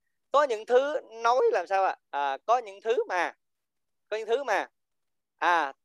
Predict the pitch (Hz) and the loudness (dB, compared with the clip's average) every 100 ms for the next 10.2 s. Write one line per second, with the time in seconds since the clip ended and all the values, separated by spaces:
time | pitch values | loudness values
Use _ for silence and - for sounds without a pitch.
0 | - 147 143 240 175 180 135 _ - 196 | -12 -8 -4 0 2 0 -2 _ -8 0
1 | 254 285 247 214 175 208 220 208 180 - | 0 0 -2 0 2 2 4 4 2 -10
2 | - _ _ _ _ _ 160 151 156 185 | -20 _ _ _ _ _ -4 -4 -2 -2
3 | 247 220 220 214 208 151 143 160 185 240 | -2 0 2 2 0 0 0 0 -4 -6
4 | 269 285 - _ _ _ _ _ - 226 | -8 -8 -10 _ _ _ _ _ -2 2
5 | 233 233 214 147 165 147 139 - 254 262 | 4 4 4 2 2 0 0 -2 -4 -4
6 | 208 170 196 269 190 208 190 208 - _ | -6 -4 -4 -4 -4 -6 -2 -4 -4 _
7 | 202 226 208 156 220 233 427 - 185 202 | 0 0 2 -2 2 0 0 0 0 2
8 | 196 190 143 _ _ 165 208 170 165 277 | 4 2 0 _ _ -2 -2 -4 -8 -10
9 | - 480 175 - - - 208 - - 190 | -4 0 0 0 -2 -4 -6 -6 -4 -6
10 | - | -6